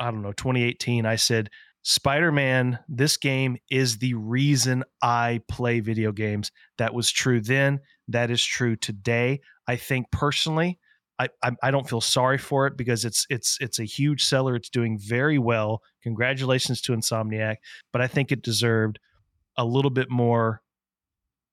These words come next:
uh, recognition but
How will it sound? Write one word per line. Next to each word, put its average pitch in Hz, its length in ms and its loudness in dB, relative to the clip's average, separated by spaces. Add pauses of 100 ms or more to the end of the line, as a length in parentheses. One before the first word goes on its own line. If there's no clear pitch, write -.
uh, 110 320 0 (1160)
recognition 139 840 0 (420)
but 135 580 0